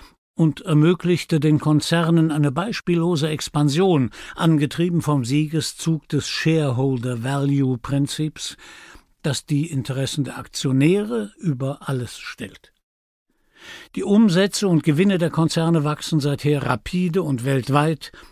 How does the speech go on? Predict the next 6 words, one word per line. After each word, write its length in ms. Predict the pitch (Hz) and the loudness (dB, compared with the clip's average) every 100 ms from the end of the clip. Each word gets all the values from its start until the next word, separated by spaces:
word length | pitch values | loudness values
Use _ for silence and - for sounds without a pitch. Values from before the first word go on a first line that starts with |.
| _ _ | _ _
ebenso 520 | - 151 147 123 139 | 0 2 2 2 -2
ihre 220 | 131 123 | -2 -4
Vernetzung 720 | - 147 139 135 - - 156 170 | 0 2 4 2 -4 -2 0 0
und 400 | - 143 123 - | 0 2 2 -2
ihre 240 | 151 143 | -2 2
Macht. 600 | 147 - - - - - | 2 0 -6 -16 -20 -20